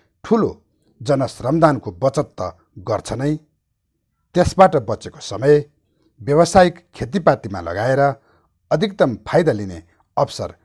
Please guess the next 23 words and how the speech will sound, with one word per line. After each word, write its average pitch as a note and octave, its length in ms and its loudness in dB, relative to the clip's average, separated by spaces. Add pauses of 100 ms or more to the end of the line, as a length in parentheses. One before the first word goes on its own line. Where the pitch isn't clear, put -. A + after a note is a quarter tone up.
(120)
यहाँका A#2 340 -6 (120)
कृषक D#3+ 320 -4 (340)
उपभोक्तालाई F2 580 -10 (380)
प्रदान A2+ 320 -2
गरेको D#2+ 320 -16
छ। - 80 -20 (640)
त्यस्तै C#3 360 0 (340)
बनेका C#3+ 520 0
संरचनाको A#2+ 680 -4 (340)
उचित G#3+ 320 -8 (220)
संरक्षण A2+ 580 -8
गर्न G#2+ 240 -4 (600)
ठुलो A3+ 240 -2 (160)
धनराशिको D3 500 0
पनि F#2 240 -14 (500)
आवश्यकता G#2 560 -8 (360)
पर्ने A2 280 -4
हुन्छ। - 260 -20 (1300)
त्यसैले F3 420 2 (380)
रानी D3 340 2
जमरा C3+ 420 0 (400)
कुलरिया F3 400 6
सिँचाइ D3+ 500 0